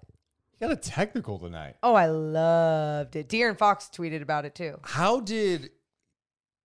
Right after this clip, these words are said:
Speaker 1: he not get an and one for that play?
Speaker 2: I don't know.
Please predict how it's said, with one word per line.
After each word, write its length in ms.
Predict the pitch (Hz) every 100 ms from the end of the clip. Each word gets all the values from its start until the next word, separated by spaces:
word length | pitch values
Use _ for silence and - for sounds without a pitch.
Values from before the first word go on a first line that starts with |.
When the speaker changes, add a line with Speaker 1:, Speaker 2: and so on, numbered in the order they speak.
| _
Speaker 1:
he 200 | - 151
not 300 | 139 117 117
get 180 | 95 113
an 60 | 98
and 220 | 98 98
one 240 | 85 82 76
for 120 | 82
that 180 | 76 -
play? 220 | 87 73
Speaker 2:
I 140 | 113 185
don't 160 | 202
know. 300 | 196 233 247